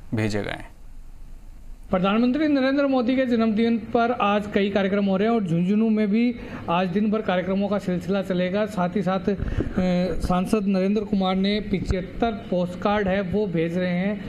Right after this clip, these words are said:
Speaker 2: प्रधानमंत्री नरेंद्र मोदी को, ताकि वो झुंझुनू लोकसभा क्षेत्र को आज़ादी के बाद से अब तक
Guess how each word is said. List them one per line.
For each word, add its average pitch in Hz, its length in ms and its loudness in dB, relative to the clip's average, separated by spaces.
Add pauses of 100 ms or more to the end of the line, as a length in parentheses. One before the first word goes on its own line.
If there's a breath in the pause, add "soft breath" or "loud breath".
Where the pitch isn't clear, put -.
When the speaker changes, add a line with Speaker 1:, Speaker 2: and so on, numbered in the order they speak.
(220 loud breath)
Speaker 2:
प्रधानमंत्री 180 480 0
नरेंद्र 190 320 0
मोदी 190 220 0
को, 208 100 0
ताकि 202 240 0
वो 214 100 0
झुंझुनू 175 380 0
लोकसभा 202 420 0
क्षेत्र 185 260 -2
को 202 320 0
आज़ादी 185 480 0
के 214 120 0
बाद 180 180 0
से 190 120 -2
अब 185 80 -2
तक 180 240 -2